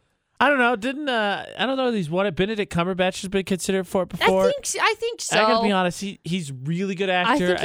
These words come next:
Speaker 1: think he's
Speaker 2: looks
Speaker 1: a really
Speaker 2: goofy.
Speaker 1: nice person. He's
Speaker 2: I'm
Speaker 1: kinda
Speaker 2: really
Speaker 1: goofy looking.
Speaker 2: sorry.
Speaker 1: <laughs>
Speaker 2: There are a lot of people that really like him. A lot of people really like, like, Tom Hiddleston, too. And I just, I can't get
Speaker 1: I can
Speaker 2: past
Speaker 1: see it more,
Speaker 2: No,
Speaker 1: but,
Speaker 2: I
Speaker 1: yeah.
Speaker 2: just can't get past his, like,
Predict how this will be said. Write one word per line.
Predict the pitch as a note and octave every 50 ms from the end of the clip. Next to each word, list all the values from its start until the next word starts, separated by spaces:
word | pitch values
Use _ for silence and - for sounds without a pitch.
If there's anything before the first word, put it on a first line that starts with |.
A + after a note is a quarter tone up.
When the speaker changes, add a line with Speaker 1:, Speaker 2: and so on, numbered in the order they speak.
| G#3
Speaker 1:
think | F#3 E3+ E3
he's | D#3+ D3
Speaker 2:
looks | D#3 C3 C3+
Speaker 1:
a |
really | D#3 D#3+ E3 D#3+
Speaker 2:
goofy. | E3 D#3+ E3+ E3+
Speaker 1:
nice | F3 E3+
person. | F3 F3 D#3+ - F#3 E3+
He's | E3+ D#3+ E3+
Speaker 2:
I'm | A3+ B3
Speaker 1:
kinda | C#4 C#3+ D3 D3
Speaker 2:
really | - - - - G3+
Speaker 1:
goofy | - - -
looking. | - E3+ F3
Speaker 2:
sorry. | F3 F3 F3 F3+ F3 F3 B3+ - -
Speaker 1:
<laughs> | - -
Speaker 2:
There | C#4+ C4+ C#4+
are | D#4 D#4
a | D4
lot | C4+ B3 B3 B3+ C4 C4+
of | A#3
people | C4+ C#4+ - C4+
that | A#3 A#3+ G3
really | F3 A3+ A3 A3 G#3+
like | G3+ G3+ G3+ G3+ -
him. | - B3 A3 G#3 G#3 G#3 G#3 - -
A | A#3 B3
lot | A#3+ B3 C#4 E4
of |
people | - D#4 D4+ D#4 C#4+
really | A3 A3+ A#3+
like, | A#3+ A3 G#3+ F#3 E3
like, | G3+ F#3+ -
Tom | - - A3 G#3 G#3 G#3+
Hiddleston, | G3 G3+ F3+ F3+ F#3 G3 - - A#3 A3 A3 A#3
too. | - - G3+ F3 F#3 G3 A3 B3 A#3 - _ _ _ _ _ _ _ _ _ _ _ _ _ _ _ _ _ _ _ -
And | C#4+ C#4 - -
I | C#4 D#4+ F#4 E4+
just, | F4 G4 - -
I | B3+ C#4 C4
can't | - - E4+ F4 E4
get | C#4 E4 D#4
Speaker 1:
I | -
can | D4+ D#4
Speaker 2:
past | D4 D4+ D#4 -
Speaker 1:
see | - D3+ D3+ D#3+
it | D#3 - - A2
more, | G#2+ G#3 G#3 A3 A2+ A#2 B3 A#3+ A#3+
Speaker 2:
No, | A#3+ A#3+ A#3+ A#3 A#3 A#3 A3+ -
Speaker 1:
but, | -
Speaker 2:
I | C4 C4+
Speaker 1:
yeah. | C#4+ D#4
Speaker 2:
just | D#4 -
can't | - E4+ D#4+ D4 C4
get | C#4+ C4 - -
past | B3 B3+ A#3 A3+ A3+ A3+ - - B3
his, | A3 G3+ F#3
like, | G#3 G3+ F#3+ - - - - -